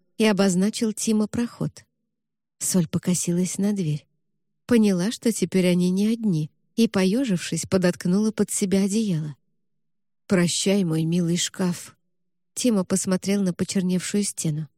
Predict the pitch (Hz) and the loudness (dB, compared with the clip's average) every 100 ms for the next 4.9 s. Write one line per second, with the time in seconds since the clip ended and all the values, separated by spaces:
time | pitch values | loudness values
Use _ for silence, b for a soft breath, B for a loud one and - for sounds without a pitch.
0 | _ _ _ _ _ _ 262 294 294 277 | _ _ _ _ _ _ 0 4 4 4
1 | 294 277 302 277 320 320 180 185 - _ | 2 2 0 0 2 0 0 -4 -8 _
2 | - 196 180 175 160 165 156 156 156 170 | -2 2 2 2 2 0 0 0 0 0
3 | 180 160 143 _ _ _ _ _ _ _ | 0 -2 -4 _ _ _ _ _ _ _
4 | 208 202 202 - - 202 147 - | 4 6 4 0 0 0 -2 -8